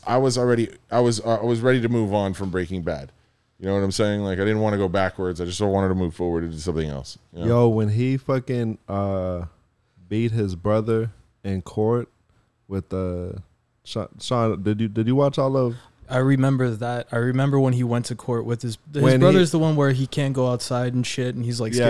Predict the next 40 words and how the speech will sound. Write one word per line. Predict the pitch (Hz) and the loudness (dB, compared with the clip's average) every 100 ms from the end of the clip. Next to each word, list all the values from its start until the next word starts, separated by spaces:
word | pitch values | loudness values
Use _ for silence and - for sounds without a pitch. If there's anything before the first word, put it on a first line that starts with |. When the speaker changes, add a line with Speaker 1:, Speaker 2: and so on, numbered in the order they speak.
| 120 | 2
Speaker 3:
scared | 120 | 0
that, | 120 - | -4 -6
of | 127 113 | -6 -2
Speaker 2:
When | 131 | 0
he | 143 | 2
had | 135 | 2
the, | |
Speaker 3:
electronics. | 139 131 123 120 117 117 120 | 4 4 2 0 -4 -4 -4
Speaker 2:
the | |
comedian, | 117 123 131 143 135 123 | -2 -2 0 2 2 2
what's | 139 156 | 2 0
that, | 170 160 | 0 2
uh, | 143 | 2
that | 127 117 | 4 4
dude's | 117 131 117 | 4 0 0
name? | 120 117 110 | 0 0 0
The | 104 | 0
really | 113 110 | 2 0
big | 95 107 104 101 - - _ _ _ _ _ _ _ - | 0 0 0 -2 -10 -20 _ _ _ _ _ _ _ -10
fat | 95 78 | -8 -6
guy. | 90 90 87 92 _ _ _ _ _ - - _ _ _ _ _ _ _ _ 107 | -6 -6 -6 -10 _ _ _ _ _ -18 -18 _ _ _ _ _ _ _ _ -2
The | |
one | 110 110 | 2 2
that, | 110 110 | 2 0
the, | |
Speaker 3:
Ralphie | 117 110 113 123 | 0 2 2 2
Speaker 2:
the | 110 | 2
one | 110 120 | 4 4
Speaker 3:
May? | 120 | 2
Speaker 2:
that, | - | 0
the | 113 | 0
one | 117 | 2
that's | 107 95 | 0 0
Speaker 1:
No. | 98 | 0
Speaker 2:
a | |
pickpocket. | - - 95 92 87 - _ _ _ _ _ _ _ _ _ _ _ _ _ _ 90 | 0 0 -2 -2 -8 -12 _ _ _ _ _ _ _ _ _ _ _ _ _ _ -14
Speaker 1:
What? | 139 170 160 _ _ _ _ _ _ _ _ _ _ _ _ _ _ _ | -10 -10 -14 _ _ _ _ _ _ _ _ _ _ _ _ _ _ _
Speaker 2:
The, | 113 113 110 | 2 2 2
the | 113 | -2
pickpocket | - 147 156 - 110 107 110 | 0 -2 -2 0 0 0 -2